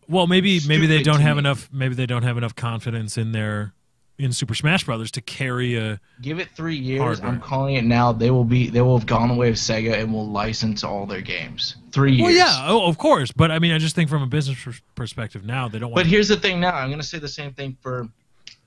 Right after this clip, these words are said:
Speaker 2: what Xbox did at the very beginning of their conference. They're like,
Speaker 1: Mm-hmm.
Speaker 2: "We're supporting Xbox three sixty still.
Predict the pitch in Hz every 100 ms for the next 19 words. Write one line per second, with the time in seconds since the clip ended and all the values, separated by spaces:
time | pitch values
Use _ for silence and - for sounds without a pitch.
0 | _ _ 135 135 135 139 - 120 107 -
1 | 110 - 123 123 127 131 131 127 127 123
2 | 117 - 127 135 123 113 127 131 135 123
3 | 117 _ - _ _ _ - 143 131 135
4 | 160 165 160 151 175 151 - 147 131 147
5 | 131 - 131 - 139 147 165